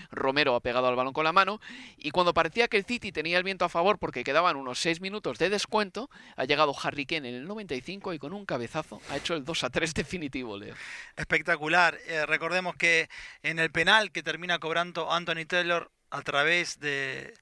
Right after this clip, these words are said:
Speaker 2: de la señalización de, del var, hay mano de, de Romero, para mí está bien cobrado el penal, pero para mí también está bien la decisión de no expulsar a Romero, que era algo que pedían Guardiola y los futbolistas del City. Romero ya tenía amarillas, pero era demasiado castigo, creo,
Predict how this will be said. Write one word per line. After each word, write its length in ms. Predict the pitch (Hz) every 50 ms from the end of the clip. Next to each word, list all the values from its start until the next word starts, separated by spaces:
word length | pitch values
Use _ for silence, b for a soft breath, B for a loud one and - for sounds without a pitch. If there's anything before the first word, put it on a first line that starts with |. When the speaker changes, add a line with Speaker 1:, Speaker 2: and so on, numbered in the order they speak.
| B B B B B B _
Speaker 2:
de 140 | - 143 147
la 100 | 143 143
señalización 680 | 139 - - 160 156 156 151 151 - 151 - - 170 170
de, 300 | 156 156 147 139 - - 139
del 240 | 131 160 160 156
var, 280 | 151 165 180 190 208 - B B B B B B B -
hay 240 | 160 185 202 196
mano 260 | 180 185 185 180 175 170
de, 160 | 165 160 151
de 120 | 143 151 156
Romero, 340 | 156 165 175 190 202 196
para 160 | - 180 160 160
mí 60 | 175
está 140 | - - 165
bien 160 | 170 170 160
cobrado 320 | 160 160 160 170 170 170
el 80 | 170 151
penal, 300 | 165 170 175 185 202 185 -
pero 140 | 185 185
para 180 | 170 165 170 170
mí 120 | 185 202
también 240 | 190 202 185 185 196
está 180 | 175 - 190 180
bien 160 | 185 190 185
la 60 | 180
decisión 340 | 175 - - - 185 190 180
de 120 | 175 175
no 460 | 170 175 180 196 226 247 220 - - B B B B -
expulsar 560 | - 160 - - - 165 165 160 - 190 180
a 60 | 175
Romero, 400 | 170 175 180 208 247 254 233 196
que 80 | - 185
era 100 | 190 185
algo 120 | 190 185
que 100 | 156 156
pedían 300 | - 180 175 180 180 175
Guardiola 380 | 170 170 165 160 190 214 220 202
y 40 | 180
los 100 | 170 151
futbolistas 360 | 160 165 160 165 170 - 175
del 100 | 170 165
City. 220 | - 202 202 -
Romero 300 | 180 160 165 170 185 180
ya 120 | 165 170 175
tenía 340 | - 175 175 185 190 190 180
amarillas, 380 | 165 160 156 180 180 185 190 -
pero 120 | 165 170
era 80 | 170 165
demasiado 380 | 156 156 147 - - 175 165
castigo, 400 | 151 160 - - 180 175 160 143
creo, 300 | - 175 180 175 165 147